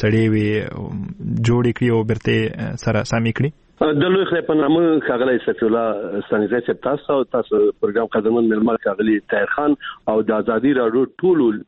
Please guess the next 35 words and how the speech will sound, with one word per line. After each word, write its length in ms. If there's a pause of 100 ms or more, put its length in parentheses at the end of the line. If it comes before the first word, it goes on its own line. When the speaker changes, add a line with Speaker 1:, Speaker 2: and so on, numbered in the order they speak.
(140)
Speaker 2:
اوریدونکو 420
ته 200 (360)
خپلې 200
نیکې 240
هیلې 120
او 80
سلامونه 400
وړاندې 240
کوم. 220
اه، 1160
که 220
موږ 180
وګورو، 360
په 100
رښتیا 280
هم 160
افغانستان 1000 (140)
او 220
پاکستان، 720 (180)
اه، 540 (420)
په 80
داسې 280
حال 100
کې 120
چې 100
پاکستان 420
دا 80
پنځه 320
سوه 120
کلو 200
کې 120
زموږ 200
په 100
هیواد 240
کې 200